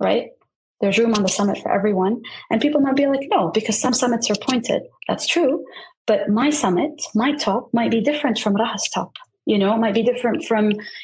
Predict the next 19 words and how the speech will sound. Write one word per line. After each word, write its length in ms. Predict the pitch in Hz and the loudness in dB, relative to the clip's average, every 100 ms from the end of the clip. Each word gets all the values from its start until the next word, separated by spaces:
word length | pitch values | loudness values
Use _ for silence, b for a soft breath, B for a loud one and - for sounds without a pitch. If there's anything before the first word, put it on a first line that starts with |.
| - | 0
you 100 | 226 | 2
know, 420 | 208 247 - - - | 2 2 -2 -6 -2
uh, 260 | 214 208 | 0 2
Juliet's 520 | 202 226 220 220 220 | 2 2 2 2 -2
top, 240 | - 185 - | -2 -4 -2
might 180 | 214 226 | -2 0
be 200 | 254 233 | 0 0
different 400 | 196 269 269 - | 0 0 0 -2
from 120 | 254 | -2
Khalid's 440 | 226 285 277 214 - | -2 -2 0 -2 -2
top. 220 | - - - B B B _ _ - | -4 -6 -6 B B B _ _ 0
Less 280 | 220 294 - | 2 2 0
judgment. 520 | 233 208 214 220 - - | 0 2 2 0 -4 -4
I'd 140 | 226 208 | 0 2
love 120 | 247 | 2
to 80 | 254 | 0
say 160 | 233 226 | 2 2
no 160 | 202 | 2
judgment, 460 | 196 170 180 190 | 2 0 2 0